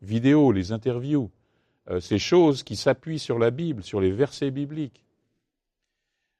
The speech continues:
Toutes nos productions littéraires, toutes nos productions médiatiques sont soigneusement vérifiées. Elles sont vérifiées par notre comité, comité de la doctrine. Cela fait partie de notre grande mission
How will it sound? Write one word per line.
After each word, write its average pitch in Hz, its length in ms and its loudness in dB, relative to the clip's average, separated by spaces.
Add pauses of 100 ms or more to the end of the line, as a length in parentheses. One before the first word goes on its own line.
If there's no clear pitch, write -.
(140)
Toutes 196 220 2
nos 147 120 6
productions 135 500 2
littéraires, 117 640 4
toutes 170 220 -8
nos 156 80 0
productions 123 500 -4
médiatiques 110 720 0 (260)
sont 139 440 0
soigneusement 123 800 2
vérifiées. 107 640 0 (440)
Elles 92 80 -14
sont 120 120 -2
vérifiées 120 420 0
par 113 200 -4
notre 95 320 -4
comité, 127 580 -2
comité 113 560 -4 (420)
de 104 160 2
la 107 300 4
doctrine. 104 560 0 (480)
Cela 113 260 8
fait 151 160 4
partie 135 560 -2
de 104 140 -4
notre 104 260 -2
grande 139 300 2
mission 110 420 -4